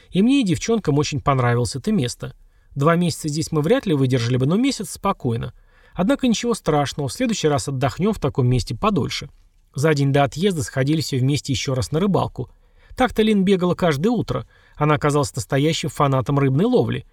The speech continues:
Но весь улов ей приходилось отпускать. Готовить было не на чем, что ее очень расстраивало.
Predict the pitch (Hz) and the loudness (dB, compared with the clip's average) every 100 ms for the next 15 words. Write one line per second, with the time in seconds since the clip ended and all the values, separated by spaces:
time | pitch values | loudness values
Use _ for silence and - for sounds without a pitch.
0 | _ _ _ - 156 156 175 - 151 190 | _ _ _ 0 2 2 0 0 0 0
1 | 156 139 131 - 139 151 143 147 - 190 | 0 0 -2 0 2 2 0 -4 -6 -8
2 | - 131 120 - - - 165 208 240 139 | -4 -6 -6 -12 -20 -4 -2 2 2 2
3 | 143 139 214 240 202 185 143 156 135 127 | 2 2 2 0 -2 -6 -2 0 2 2
4 | 147 - 135 165 - 131 113 123 | 0 -2 -2 -4 -4 -4 -2 -6